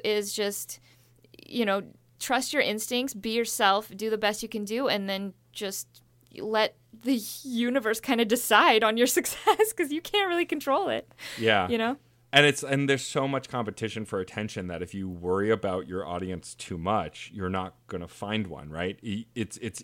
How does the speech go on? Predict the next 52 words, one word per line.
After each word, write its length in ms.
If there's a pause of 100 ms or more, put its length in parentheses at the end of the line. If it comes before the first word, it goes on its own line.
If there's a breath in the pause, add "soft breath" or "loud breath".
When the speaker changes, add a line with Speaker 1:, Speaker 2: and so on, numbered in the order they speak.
Speaker 2:
it's 280
more 160
important 260
to 60
focus 420
on 220
the 80
thing 220
you 100
wanna 180
make, 440 (300 loud breath)
and 100
then 100
it, 180
there'll 180
be 140
an 80
audience. 380
I 60
mean, 180
of 260
all 160
the 80
podcasts 500
I 100
do, 200
the 100
one 140
that's 180
most 160
successful 600
is 140
I 80
do 100
a 60
Mass 260
Effect 260
podcast. 520
It's 100
a 40
retrospective 680
Speaker 1:
Nice. 280 (200 loud breath)
Speaker 2:
about 260
that 140
game 240
series, 440
and 220
it's 160
me 140
and 80
my 100
co-host 640